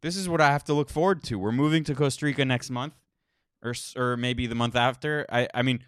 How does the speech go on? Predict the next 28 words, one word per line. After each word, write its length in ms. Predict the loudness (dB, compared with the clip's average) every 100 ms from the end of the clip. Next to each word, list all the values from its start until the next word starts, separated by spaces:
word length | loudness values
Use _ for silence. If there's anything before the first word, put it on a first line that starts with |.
| _
we're 120 | -2
moving 640 | 2 4 4 0 -2 -6 -8
stuff 480 | -6 0 0 0
there, 260 | 0 2 2
but 180 | 0 0
then 180 | -2 -4 _ -4
who 80 | -4
kn-, 100 | -2
it's 300 | -4 -4 -12 -8
the 100 | -4
next 260 | -4 -4
month 220 | -4 -4 -4
or 80 |
so. 320 | -6 -8 -12 -14 _ -12
It's 140 | -4
happening. 440 | -2 -2 -6 -12 -16 _ _ _
I 40 | -4
already 200 | -4 0
got 200 | 0 0
someone 240 | -4 -4
to 100 | -6
take 220 | -4 -2 0
over 180 | 0
my 160 | -2 -4
car. 380 | -4 -6 -8 -14 _ _ _ _ _ -10
Lease. 420 | -6 -6 -8 -14
It's 180 | -16 -8
done. 420 | -6 -6 -10